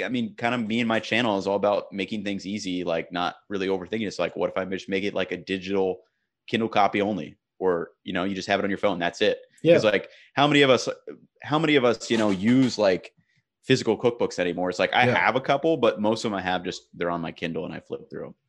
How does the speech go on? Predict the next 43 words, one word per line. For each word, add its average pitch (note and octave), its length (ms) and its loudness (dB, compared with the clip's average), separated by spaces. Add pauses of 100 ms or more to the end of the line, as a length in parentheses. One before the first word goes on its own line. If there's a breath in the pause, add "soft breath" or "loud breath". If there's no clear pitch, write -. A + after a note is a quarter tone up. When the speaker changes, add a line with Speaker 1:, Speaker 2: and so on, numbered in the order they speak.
(120)
Speaker 2:
Mm-hmm, G2+ 720 -10
mm-hmm. F#2 340 -8 (480 soft breath)
Um, D#3 360 0 (160)
speaking F#3 460 8
of D#3 260 10
just D3+ 320 4
sticking E3+ 320 8
on D3+ 160 10
the C3 200 8
art D#3 340 4
thing A#2 300 2
a G#2+ 40 -2
bit, G2+ 300 2 (460 loud breath)
I A#2 180 4
Speaker 1:
Mm-hmm. A#2+ 80 6
Speaker 2:
was, B2 380 2
again, A2+ 320 0
in G#2+ 140 -2
my, A2 420 0 (200)
I A2 120 -4
was G#2+ 160 -4
listening G#2 300 -6
to A2 60 -2
some G#2 220 -4
of G#2+ 80 -4
your, F#2+ 640 -2
I G2 60 -10
think, G2 200 -12
Q G2 200 -12
and D2+ 100 -10
A's, C#3 340 4
or A2 60 -4
maybe G#2 240 -6
it G2 60 -10
was F#2 120 -10
a F#2 40 -12
podcast C3 440 0
or A#2+ 60 -8
something. A#2 260 0 (360 loud breath)
You D3 160 4
said F#3 320 10
that E3 200 4
you D#3 520 4